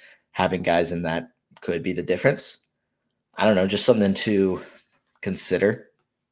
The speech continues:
maybe. Not saying it's <laughs> something you should draft around, but when that week approaches, something to consider. Portland should be all <laughs> young guys at that point, assuming Dame gets traded.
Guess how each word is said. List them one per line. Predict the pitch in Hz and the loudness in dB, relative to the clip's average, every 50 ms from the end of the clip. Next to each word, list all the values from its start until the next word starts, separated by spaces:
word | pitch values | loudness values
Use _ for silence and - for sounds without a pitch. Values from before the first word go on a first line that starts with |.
| _ _ _ - | _ _ _ -4
maybe. | 95 95 87 85 92 113 113 117 - _ | -2 0 0 2 0 -2 -2 -4 -10 _
Not | - 107 101 95 - | -2 0 0 0 0
saying | - - 101 95 90 | 0 0 0 0 0
it's | - - - | -2 -4 -2
<laughs> | |
something | - 139 120 110 107 110 | 0 2 2 2 0 0
you | 101 | -2
should | - - 85 85 | -2 -4 -4 -2
draft | 95 90 98 101 - - | 0 2 2 2 0 -2
around, | 87 87 87 92 98 98 95 | -2 0 0 0 0 2 0
but | 87 80 - - - - - - - - _ _ _ _ _ | 0 -2 -2 -6 -14 -20 -20 -20 -20 -20 _ _ _ _ _
when | - 92 85 | -4 -2 0
that | 87 90 92 90 - - | 0 0 0 0 -2 -6
week | 95 95 101 101 101 - | -2 -2 0 0 0 -2
approaches, | - - 98 92 101 98 - 87 92 90 - - - - _ _ _ _ _ _ | -6 -2 -2 -2 -2 -2 -4 -6 -6 -6 -6 -8 -10 -12 _ _ _ _ _ _
something | - - - - 87 87 98 98 | -20 -18 -12 -10 -6 -4 -2 -2
to | 98 | -2
consider. | 95 - 78 80 - - - 92 98 117 - _ _ _ _ _ _ _ _ _ _ _ _ _ _ _ _ _ _ - - - | -4 -6 -8 -8 -4 -4 -4 -4 -4 -6 -10 _ _ _ _ _ _ _ _ _ _ _ _ _ _ _ _ _ _ -8 -8 0
Portland | - 117 113 113 104 110 113 110 110 110 - - | 6 6 8 8 8 6 4 4 2 0 -4 -6
should | - - 101 98 | -4 -2 0 2
be | 107 101 | 4 4
all | 95 95 101 | 4 4 4
<laughs> | - 120 | 2 2
young | 110 104 | 2 2
guys | 98 87 92 92 98 | 2 2 0 0 -2
at | - - | -2 -2
that | 95 95 90 | -2 -2 -2
point, | - - 90 87 90 | -2 -4 -6 -6 -4
assuming | 90 - - - 127 123 123 104 90 | -4 -4 -4 -2 -2 0 0 -2 -2
Dame | 85 85 85 87 85 | -2 -4 -4 -4 -4
gets | - - - - - | -6 -8 -8 -4 0
traded. | - 101 101 101 101 98 - | 2 2 4 4 2 0 0